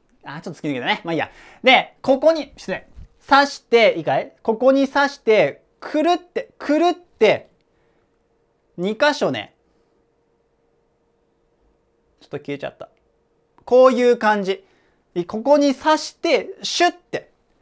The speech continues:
ここに二個交点ができるようにまず引いてください。そしたら、ここに刺して、刺して、シュッ。刺して、えーと、この辺だから、こうかな。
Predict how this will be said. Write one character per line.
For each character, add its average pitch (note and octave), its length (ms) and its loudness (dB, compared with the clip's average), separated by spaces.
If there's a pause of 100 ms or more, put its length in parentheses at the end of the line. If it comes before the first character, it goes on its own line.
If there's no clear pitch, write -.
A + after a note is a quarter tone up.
(200)
こ A#3+ 80 0
こ C4 100 -2
に C#4 120 2
二 D4+ 180 0
個 E3+ 340 0
交 D4 220 6
点 G#3+ 140 0
が F3 80 -2
で F3 100 -2
き F#3 80 -10
る G3+ 60 0
よ A#3 80 4
う - 20 0
に B3 60 0
ま A3+ 100 0
ず D3+ 100 -12
引 G3+ 120 -2
い - 40 0
て F#3+ 80 0
く F#3 80 0
だ F3 80 0
さ E3 160 2
い。 C3 60 -4
そ D4 140 0
し C#4+ 80 -10
た E4+ 140 2
ら、 C#4+ 360 6 (400)
こ D4 240 2
こ F#4+ 220 2
に G4 180 0
刺 F4 240 0
し - 220 -16
て、 A#3+ 440 2 (880)
刺 E4 200 4
し - 180 -18
て、 B3 460 2
シ - 300 -2
ュ - 20 -2
ッ。 - 60 -6 (720)
刺 D4+ 180 2
し - 160 -20
て、 - 360 2 (140)
え C#3 400 0
ー C3+ 80 -6
と、 - 260 -6 (540)
こ D3+ 140 -14
の D#3+ 220 -8
辺 D#3+ 260 -10
だ D#3+ 100 -6
か A#2+ 100 -8
ら、 A#2 200 -8 (580)
こ A#3 140 -2
う - 40 -4
か - 80 -12
な。 B2 160 -14